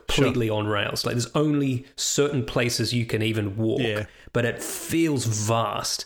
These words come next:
Speaker 1: Like,
Speaker 2: Mm.
Speaker 1: especially when you're walking, walking around the village,
Speaker 2: Yeah.
Speaker 1: like, it, it knows where you can and can't go, but there's still these beautifully rendered areas
Speaker 2: Mm-hmm.
Speaker 1: that you can look at as you pass by.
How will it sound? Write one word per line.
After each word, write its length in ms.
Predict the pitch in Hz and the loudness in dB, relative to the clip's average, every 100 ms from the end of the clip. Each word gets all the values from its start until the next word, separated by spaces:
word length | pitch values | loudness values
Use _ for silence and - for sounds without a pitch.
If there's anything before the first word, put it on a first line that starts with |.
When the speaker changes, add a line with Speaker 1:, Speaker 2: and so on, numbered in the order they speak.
| - - | -10 -2
Speaker 1:
Like, 120 | 123 | 2
Speaker 2:
Mm. 40 | 120 | 2
Speaker 1:
especially 340 | 104 - 151 | 2 0 2
when 120 | 131 | 2
you're 100 | 123 | 2
walking, 380 | 123 127 123 123 | 4 2 2 0
walking 260 | 127 135 117 | 2 2 2
around 220 | 110 113 | 2 2
the 80 | 104 | 0
village, 560 | 98 110 117 - - - - _ - | 0 -2 -2 -4 -8 -8 -20 _ -2
Speaker 2:
Yeah. 80 | |
Speaker 1:
like, 260 | 117 110 - - _ _ _ _ _ | 2 2 -2 -18 _ _ _ _ _
it, 240 | 160 170 | 0 2
it 160 | 170 - | 0 0
knows 280 | 151 151 127 | 2 2 2
where 120 | 131 | 2
you 100 | 127 | 0
can 220 | 123 131 120 | 0 0 0
and 100 | 117 | 0
can't 300 | 120 113 117 | 0 0 0
go, 360 | 113 104 104 - | -2 -2 -6 -4
but 220 | 120 - | -4 -2
there's 200 | 127 113 | -2 -2
still 180 | - 147 | -2 -2
these 180 | 131 120 | 0 -2
beautifully 520 | - 131 135 127 120 | -2 0 0 -2 -2
rendered 440 | 110 113 113 107 107 _ _ _ _ _ _ _ _ - | 0 0 0 -2 -6 _ _ _ _ _ _ _ _ 0
areas 720 | 123 120 104 104 123 - - _ 139 | 2 2 0 -2 -4 -6 -8 _ -2
Speaker 2:
Mm-hmm. 120 | 135 | 2
Speaker 1:
that 100 | 123 | 0
you 80 | 117 | 0
can 180 | 107 | 0
look 180 | 127 - | 0 0
at 320 | 104 107 - _ | -2 -4 -8 _
as 200 | 127 110 | 0 2
you 80 | 113 | 0
pass 340 | - 120 104 | 0 0 0
by. 460 | - 107 104 - | 0 -2 -2 -6